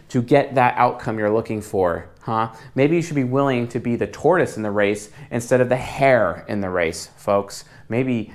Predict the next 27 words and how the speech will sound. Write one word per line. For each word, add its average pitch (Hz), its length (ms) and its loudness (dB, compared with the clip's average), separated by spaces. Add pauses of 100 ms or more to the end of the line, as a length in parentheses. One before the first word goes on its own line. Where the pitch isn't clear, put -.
maybe 123 160 -4
you 120 80 -4
should - 140 -6
probably 107 300 -12
do 107 160 -14
that. 85 260 -12 (180)
Maybe 135 160 -2
you 160 60 -2
should - 160 -10
be 127 80 -4
willing 117 240 -2
to - 40 -12
put 120 60 -6
in 107 60 -6
the 101 60 -6
hard 107 200 -2
work, 101 140 -2
because 123 200 -4
let 160 100 0
me 185 60 0
tell 131 200 0
you 135 100 4
something, 104 320 -6
folks. 107 380 -2 (260)
Hard 202 680 2
work 170 720 2
always 220 720 4